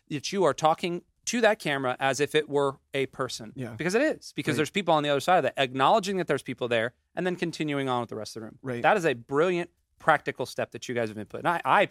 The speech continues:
Speaker 1: appreciate that.
Speaker 2: Sure.
Speaker 1: It makes it a, a whole lot easier for everybody in the online world to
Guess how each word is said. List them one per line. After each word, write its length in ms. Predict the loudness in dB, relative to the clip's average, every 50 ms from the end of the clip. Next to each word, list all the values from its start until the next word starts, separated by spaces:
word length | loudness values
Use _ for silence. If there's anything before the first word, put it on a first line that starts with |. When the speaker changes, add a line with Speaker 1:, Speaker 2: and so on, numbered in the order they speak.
| _ _
Speaker 1:
appreciate 460 | -12 -10 -8 -10 -8 -6 -8 -8 -6 -6
that. 180 | -8 -8 -10 _
Speaker 2:
Sure. 180 | -10 -6 -2 0
Speaker 1:
It 20 | 0
makes 200 | 0 0 0 0
it 60 | 0
a, 100 | 0 2
a 100 | 2 0
whole 200 | 2 2 2 4
lot 180 | 4 4 4 2
easier 300 | 0 -4 -4 -6 -6 -6
for 100 | -4 -4
everybody 340 | -4 -2 -2 -2 -2 -2
in 100 | -2 -2
the 60 | -2 -2
online 400 | -2 0 0 -2 -4 -4 -6 -4
world 260 | -2 -2 -2 -2 -4 -4
to 200 | -4 -4 -4